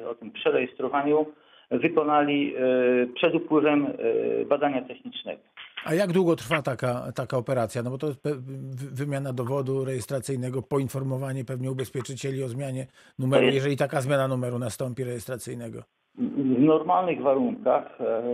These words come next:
Speaker 1: to jest w tej chwili, e, operacja, która jest wykonywana na bieżąco. Więc jeśli ktoś się pojawi, e, zdając,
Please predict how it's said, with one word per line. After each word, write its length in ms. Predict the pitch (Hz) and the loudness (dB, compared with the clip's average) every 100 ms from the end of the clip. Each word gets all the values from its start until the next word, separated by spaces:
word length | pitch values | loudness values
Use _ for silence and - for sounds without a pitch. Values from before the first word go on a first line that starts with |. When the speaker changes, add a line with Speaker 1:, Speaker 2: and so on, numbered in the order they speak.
| 113 123 - | -6 -12 0
Speaker 1:
to 100 | 156 | 2
jest 240 | 131 - | 2 -2
w 40 | - | -4
tej 160 | 147 | -4
chwili, 480 | 151 156 147 156 151 | -4 -8 -4 -2 0
e, 1160 | 143 131 135 135 131 127 123 131 123 123 - - | 2 4 4 2 -2 -6 -4 -4 -6 -10 -12 -2
operacja, 480 | - 156 151 151 160 | 2 4 2 0 -6
która 500 | - 147 143 143 147 - _ _ - | -6 2 4 4 0 -18 _ _ -2
jest 160 | 170 | -2
wykonywana 540 | 156 170 175 175 180 180 | -2 -2 2 4 4 4
na 100 | 180 | 2
bieżąco. 500 | 190 196 170 - 92 | 2 2 0 -2 -6
Więc 140 | 104 | -6
jeśli 240 | 120 - - | -8 -8 -6
ktoś 260 | 170 170 | -4 -2
się 80 | 156 | -2
pojawi, 580 | - 139 139 127 123 - 117 113 110 107 | 2 4 4 4 -4 -4 -4 -4 -4 -6
e, 40 | 104 | -2
zdając, 340 | - 139 127 | 2 2 0